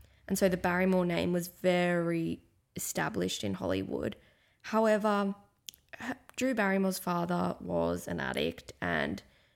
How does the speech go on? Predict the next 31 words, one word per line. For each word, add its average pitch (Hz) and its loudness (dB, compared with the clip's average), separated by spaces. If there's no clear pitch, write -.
not 175 2
really 170 0
present 170 -2
in 170 0
her 175 0
life, 175 -2
and 180 2
it 190 0
was 190 -2
really 190 0
her 190 -2
mother 175 0
who 185 2
pushed - -2
her 185 4
into 175 0
acting. 240 -4
Obviously, 220 2
the 180 0
Barrymore 175 2
name 180 4
held 175 0
weight, 170 0
but - -2
she 196 2
didn't 233 0
really 185 2
come 175 0
from 170 0
wealth 170 0
or 165 2